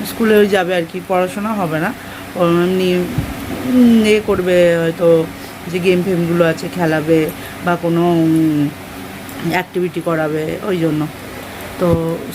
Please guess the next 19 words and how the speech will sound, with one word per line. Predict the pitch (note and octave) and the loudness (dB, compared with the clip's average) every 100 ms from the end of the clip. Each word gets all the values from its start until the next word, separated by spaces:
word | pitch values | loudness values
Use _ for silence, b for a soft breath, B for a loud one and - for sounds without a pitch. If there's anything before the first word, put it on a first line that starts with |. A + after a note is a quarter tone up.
| - | -2
সেইটাই | F#3+ G3 G3 | -2 0 0
আছে, | F3 - B3+ | 0 -4 -8
তারপরে | B3 G3+ G3+ A3 | -4 -4 -2 -4
তো | A#3+ | -2
রেজাল্ট | A3+ F#3+ F#3 | -2 0 -2
আউট | F#3 F3+ | -2 -2
হবে, | F#3 G3+ | -4 -4
তারপরে | F3 E3 D#3+ | 0 0 -2
স্কুলে | E3 E3 D#3 - | -6 -8 -8 -6
ছুটি | C#3+ C#3 | -6 -6
পড়ে | C#3 | -4
যাবে। | C#3 D3 - - - - - - - - - | -4 -6 -10 -14 -14 -14 -12 -12 -12 -12 -8
তো | F#3+ E3+ E3 D#3 - - - F3+ | 0 2 2 -2 -8 -12 -6 -2
গেছে, | F3+ F3 - A3 | 0 0 0 0
ওকে | E3 E3+ E3 D#3 | 0 2 2 0
টিফিনে | F3+ F3+ F3+ F3 | -2 -2 0 0
আজকে | E3 F#3 | 0 2
লুচি, | F3 E3+ D#3+ F#3 F#3 - - - - - E3+ | 2 0 0 0 0 -2 -10 -12 -12 -8 -6
সস | - F#3+ | 0 0